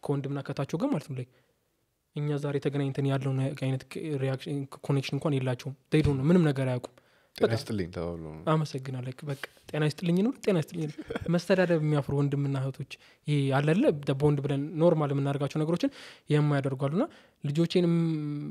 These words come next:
Speaker 1: እዛ ጽሁፉም ላይ ያለው በቃ ምን ስታደርግ ምን መሆን ትፈልጋለህ አትበሉብኝ ያልኳቸው ፕሮፌሽን የምናስጠራ ጄኔሬሽኖች ስለሆነ እኔ ፕሮፌ-፣ የሆነ ፕሮፌሽን እንዲሆን ሰ-፣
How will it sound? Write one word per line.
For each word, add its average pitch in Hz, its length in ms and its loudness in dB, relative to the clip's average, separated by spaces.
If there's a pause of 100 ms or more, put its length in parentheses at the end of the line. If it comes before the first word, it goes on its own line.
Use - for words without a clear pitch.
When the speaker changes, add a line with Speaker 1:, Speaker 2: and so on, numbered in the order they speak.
Speaker 1:
እዛ 143 220 -2
ጽሁፉም 156 360 0
ላይ 160 100 6
ያለው 226 220 4 (200)
በቃ - 220 -2
ምን 147 240 2
ስታደርግ 156 340 0
ምን 151 120 0
መሆን 151 160 0
ትፈልጋለህ 147 360 -2
አትበሉብኝ 151 440 0
ያልኳቸው 165 380 0 (720)
ፕሮፌሽን 156 320 0
የምናስጠራ 143 460 -2
ጄኔሬሽኖች 131 560 -2
ስለሆነ 123 260 -4
እኔ 120 160 -4
ፕሮፌ-፣ 143 240 6
የሆነ 156 240 6 (260)
ፕሮፌሽን 143 340 -2
እንዲሆን 127 240 -4
ሰ-፣ 127 100 -8